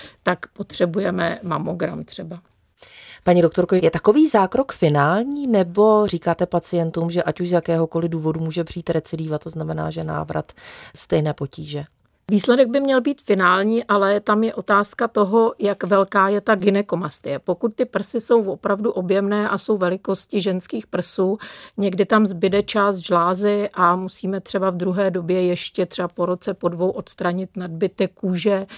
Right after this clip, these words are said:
Speaker 1: který se nestáhne, není tak ta kůže elastická, tak provádíme ještě následnou operaci. Ale to je spíše ve výjimečných případech. Řekla bych, že devadesát devět procent pacientů už nepotřebuje.
Speaker 2: Matouši, vzpomínáš, kdy jsi poprvé uviděl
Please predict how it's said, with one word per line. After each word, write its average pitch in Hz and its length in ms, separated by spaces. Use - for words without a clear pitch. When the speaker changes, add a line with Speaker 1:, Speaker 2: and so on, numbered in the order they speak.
Speaker 1:
který 185 240
se 185 160
nestáhne, 185 560
není 190 200
tak 190 260
ta 190 180
kůže 196 280
elastická, 190 720
tak 185 220
provádíme 175 580
ještě 180 340
následnou 175 540
operaci. 175 480
Ale 180 120
to 208 100
je 208 60
spíše - 360
ve 202 100
výjimečných 196 600
případech. 190 580
Řekla 190 300
bych, 185 200
že 196 80
devadesát 190 640
devět 190 360
procent 185 640
pacientů 196 540
už 196 140
nepotřebuje. 185 760
Speaker 2:
Matouši, 160 300
vzpomínáš, 180 520
kdy 165 160
jsi 180 140
poprvé 165 440
uviděl 160 480